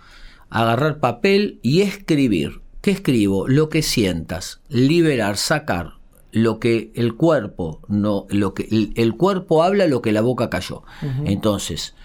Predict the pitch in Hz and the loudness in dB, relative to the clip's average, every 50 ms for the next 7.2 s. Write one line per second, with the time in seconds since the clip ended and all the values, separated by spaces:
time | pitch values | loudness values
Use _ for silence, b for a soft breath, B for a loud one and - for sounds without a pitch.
0 | b b b b b b b b - - - - - 135 127 - - 147 120 110 | b b b b b b b b -8 -4 -2 0 0 0 0 0 0 0 0 0
1 | 107 107 110 - 127 120 117 - - 113 98 95 98 110 135 170 214 233 220 - | 0 -2 -2 -2 -2 -2 0 0 0 -2 0 0 2 2 4 4 2 2 0 -2
2 | - 151 143 147 160 170 185 185 185 190 185 - - - - - 95 95 82 - | -2 0 2 2 2 2 2 2 0 -2 -2 -4 -10 -14 -8 -4 -2 -2 -2 -2
3 | - - - - - - - - - - 143 127 120 139 131 127 131 B B B | -6 -10 -16 -20 -20 -20 -20 -8 -4 -2 0 0 2 2 2 0 -2 B B B
4 | B B B B - 160 190 208 233 226 214 214 220 233 226 233 226 196 185 170 | B B B B 0 0 2 2 2 0 0 0 0 0 0 0 0 0 0 0
5 | - 196 208 196 196 190 175 165 156 151 147 147 143 143 143 139 143 143 143 143 | 0 0 0 2 2 2 2 2 2 2 2 2 2 2 2 2 2 2 2 0
6 | 139 139 - 175 180 170 160 156 151 147 - - 170 170 160 165 160 156 160 175 | 0 0 0 0 0 0 0 0 0 0 0 0 0 0 2 0 0 2 2 2
7 | 185 196 208 | 2 0 -2